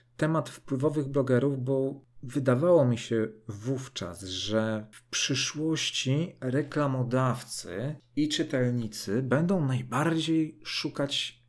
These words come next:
właśnie blogerów, którzy w jakiś sposób wpływają, zmieniają na lepsze lub na gorsze ich życie.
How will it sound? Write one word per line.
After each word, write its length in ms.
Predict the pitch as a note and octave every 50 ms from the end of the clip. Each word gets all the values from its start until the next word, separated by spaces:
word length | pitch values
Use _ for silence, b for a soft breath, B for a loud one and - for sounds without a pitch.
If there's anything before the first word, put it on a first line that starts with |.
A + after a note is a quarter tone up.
| _ _ -
właśnie 560 | A2 A2+ C#3 D3 C#3 - - E3 D3+ D3+ C#3+
blogerów, 840 | C3+ A#2+ A#2 A#2+ A#2 A2+ A2+ A2 G#2+ B2+ C#3 D3 D#3 D3 C#3 -
którzy 400 | - - - - A2+ A2+ A#2+ A#2+
w 100 | A2 G2+
jakiś 520 | A2 A2 B2+ C#3 C#3 C3+ - D3 C3 - -
sposób 540 | - - A#2+ A#2+ A#2 - - B2 - - -
wpływają, 760 | - - _ - C3 A2+ G#2+ A#2+ A#2+ C3 C3+ C3+ C3+ C#3 C3+ C3
zmieniają 920 | A#2 G#2+ G#2+ G#2+ A#2+ A#2 A2+ G#2+ A2 A#2 B2 B2+ B2+ C3 C3+ C3 B2+ C3 -
na 160 | - A2 G2+
lepsze 320 | F#2+ F#2+ G#2 - - - B2
lub 160 | A#2 A2+ -
na 100 | A2 G#2+
gorsze 440 | G#2 A2 A2+ A2+ - - B2+ A#2 - B B B B B B B B B B B
ich 280 | - A#2+ A#2 A#2 - - - - _ _
życie. 580 | A#2+ G#2+ F#2 G2 A#2+ A2+ - - - G#2+ -